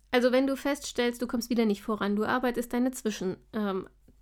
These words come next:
Ziele nicht ab, du gehst die Aufgaben nicht an, du findest wieder Ausreden wie, "Ich habe ja keine Zeit gehabt diese Woche",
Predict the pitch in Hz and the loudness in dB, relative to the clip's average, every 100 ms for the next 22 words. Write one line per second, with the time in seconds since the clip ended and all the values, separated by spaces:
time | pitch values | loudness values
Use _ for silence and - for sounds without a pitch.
0 | - - - - 240 214 202 202 - 208 | -20 -18 -14 -4 0 2 2 0 -2 -4
1 | - - - 233 247 240 269 208 - 202 | -4 -8 -8 -4 -4 -4 -2 -2 -2 -4
2 | 196 202 214 - 208 233 277 262 254 240 | -2 -2 -2 -4 -2 -2 -2 -2 0 2
3 | 247 - 220 - 214 214 202 220 208 208 | 2 2 0 2 0 2 -2 -2 -4 -4
4 | 208 208 220 220 - 202 - 214 - 208 | -4 -4 -4 -4 -6 -6 -8 -8 -4 -4
5 | 190 202 208 | -2 -4 -4